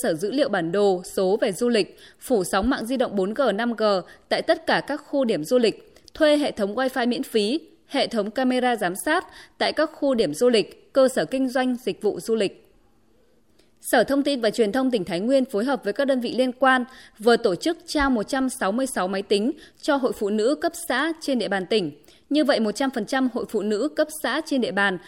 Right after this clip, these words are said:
được trang bị máy tính làm việc, về trước kế hoạch một năm so với chỉ tiêu đề ra của Trung ương Hội Phụ nữ Việt Nam.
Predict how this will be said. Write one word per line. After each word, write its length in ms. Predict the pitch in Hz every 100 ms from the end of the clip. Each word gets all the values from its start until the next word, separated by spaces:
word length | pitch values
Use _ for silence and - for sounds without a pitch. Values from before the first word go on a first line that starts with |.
| - -
được 200 | 226 208
trang 160 | 277
bị 120 | 247
máy 140 | 202 196
tính 220 | 214 208
làm 160 | 277 202
việc, 380 | 202 190 - _ _
về 160 | 233 220
trước 200 | - 320
kế 80 | 220
hoạch 220 | 269 214
một 80 | 190
năm 320 | 208 269 262 -
so 220 | - 269
với 120 | 208
chỉ 180 | 214 202
tiêu 220 | - 254
đề 160 | 220 180
ra 240 | 208 240
của 160 | 233 170
Trung 200 | - 233
ương 200 | 240 233
Hội 120 | 220
Phụ 100 | -
nữ 160 | 190 214
Việt 140 | 254
Nam. 280 | 196 240 247